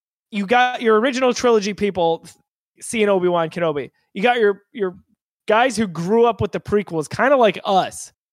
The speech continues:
where th-, that was their Star Wars to a degree. And then the sequel trilogy, where that was a little bit loose with some of the details that went on, for better or worse.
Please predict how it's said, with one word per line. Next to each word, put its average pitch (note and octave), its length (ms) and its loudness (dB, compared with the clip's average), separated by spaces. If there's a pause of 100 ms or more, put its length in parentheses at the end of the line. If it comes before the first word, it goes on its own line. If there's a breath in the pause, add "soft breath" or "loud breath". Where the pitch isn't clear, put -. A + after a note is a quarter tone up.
where F3+ 180 0
th-, D#3+ 240 -12
that G3+ 260 2
was F#3+ 140 -2
their E3+ 180 0
Star E3 320 0
Wars D3 240 -6
to D#3 160 -6
a D3 60 -6
degree. C#3 420 -8 (420 soft breath)
And F#3 120 0
then B3+ 320 0
the B3+ 120 -2
sequel C4+ 460 -4 (240)
trilogy, D#3+ 460 0
where D#3+ 360 0
that G3 200 0
was B3+ 120 0
a B3 60 -2
little C4 220 0
bit C4 140 -2
loose C#4 280 -2
with G3+ 100 -4
some G3+ 160 -4
of F#3+ 60 -2
the F3+ 100 -2
details F#3 440 -4
that E3 120 -4
went D#3 180 0
on, D3+ 180 -2
for F#3 140 -4
better D#3+ 300 2
or E3+ 80 2
worse. F3 360 -2